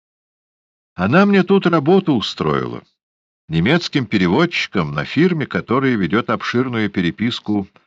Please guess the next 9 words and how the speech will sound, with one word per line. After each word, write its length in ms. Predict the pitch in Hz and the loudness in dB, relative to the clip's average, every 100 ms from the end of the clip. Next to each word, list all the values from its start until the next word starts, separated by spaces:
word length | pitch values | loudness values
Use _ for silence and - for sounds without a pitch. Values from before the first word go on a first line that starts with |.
| _ _ - | _ _ -12
со 180 | - | -6
Швейцарией. 1000 | 78 73 67 - - 147 131 71 62 - _ _ _ _ _ _ _ _ _ - | -6 -6 -8 -6 -4 -2 -2 -4 -8 -14 _ _ _ _ _ _ _ _ _ -16
Хаас 640 | - 71 80 113 - - _ - - | -6 -2 -2 -2 -8 -14 _ -20 -10
озабоченно 720 | 71 67 64 85 - 90 92 | -6 -6 -4 -6 -6 -6 -6
оглянулся. 680 | 87 95 80 65 62 - - _ _ _ _ _ | -4 -6 -4 -8 -10 -12 -16 _ _ _ _ _
Не 160 | 69 80 | -6 -6
знаю, 400 | 80 90 110 107 | -2 0 0 0
надолго 560 | 101 80 120 151 95 | 0 0 0 0 -2
ли. 160 | 65 62 | -8 -8